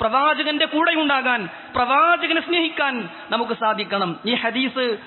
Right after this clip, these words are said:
റിപ്പോർട്ട് ചെയ്യുന്ന അനസ് ഇബ്നു മാലിക് റളിയല്ലാഹു അൻഹു പറയുകയാണ്, "ഫമാ ഫരിഹ്നാ ബിശൈഇൻ ഫറഹ്നാ ബിഖൗലി നബി സ്വല്ലല്ലാഹു അലൈഹി വസല്ലം,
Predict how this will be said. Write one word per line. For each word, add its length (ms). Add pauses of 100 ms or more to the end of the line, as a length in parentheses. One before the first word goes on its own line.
(180)
റിപ്പോർട്ട് 360
ചെയ്യുന്ന 580 (280)
അനസ് 280
ഇബ്നു 240
മാലിക് 460
റളിയല്ലാഹു 520
അൻഹു 320 (300)
പറയുകയാണ്, 800 (300)
"ഫമാ 300
ഫരിഹ്നാ 580
ബിശൈഇൻ 640 (280)
ഫറഹ്നാ 500
ബിഖൗലി 460
നബി 460
സ്വല്ലല്ലാഹു 640
അലൈഹി 140
വസല്ലം, 520